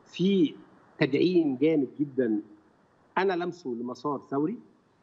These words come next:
والله بصرف النظر عن أي حساسيات، ما قدامنا غير الشعب. لازم ننسى كل حاجة، حتى الطوائف اللي هي بعيدة في الصراع. أنا فا-، بتخيل دلوقتي منظر ماليزيا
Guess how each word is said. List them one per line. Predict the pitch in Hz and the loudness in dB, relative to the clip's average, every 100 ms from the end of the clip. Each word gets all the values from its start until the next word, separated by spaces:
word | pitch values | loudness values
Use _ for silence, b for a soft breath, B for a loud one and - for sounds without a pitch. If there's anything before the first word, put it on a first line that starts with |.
| b b b - | b b b -2
والله | 135 175 | 2 2
بصرف | 202 202 190 | 0 -4 -4
النظر | 160 165 170 165 | -2 -2 -2 -4
عن | 143 | -2
أي | 156 156 | -2 -2
حساسيات، | - - 127 135 123 156 - - - _ _ _ _ - | -4 -12 -6 0 2 2 0 -10 -20 _ _ _ _ 0
ما | 127 | 2
قدامنا | 156 147 180 208 190 | 2 0 0 0 -2
غير | 170 147 180 | 0 0 0
الشعب. | 160 - 120 - _ _ _ _ _ _ _ _ _ _ _ _ _ _ _ - | -2 -10 -14 -14 _ _ _ _ _ _ _ _ _ _ _ _ _ _ _ -2
لازم | 139 196 185 156 147 | 0 2 0 -2 -2
ننسى | 196 190 | -2 -6
كل | 170 190 196 | -12 -10 -12
حاجة، | 147 113 _ _ _ b b b | -12 -16 _ _ _ b b b
حتى | - 269 - - 160 | -4 -4 -4 -8 -6
الطوائف | 180 - 180 226 226 - - | -8 -6 -2 0 -2 -6 -12
اللي | 143 143 165 202 | -10 -8 -4 -4
هي | 170 | -4
بعيدة | 147 165 240 240 285 - _ _ _ | -4 -4 -2 0 -2 -4 _ _ _
في | - | -6
الصراع. | - - 170 214 277 302 - 175 | -4 0 2 4 2 0 -4 -8
أنا | 190 185 | -8 -8
فا-، | 214 233 160 | -10 -10 -10
بتخيل | 151 147 - 233 214 | -10 -10 -8 -6 -4
دلوقتي | 175 220 190 | -2 -4 -2
منظر | 180 214 185 170 | -2 -2 -2 -2
ماليزيا | 151 160 127 110 | 0 0 -2 -8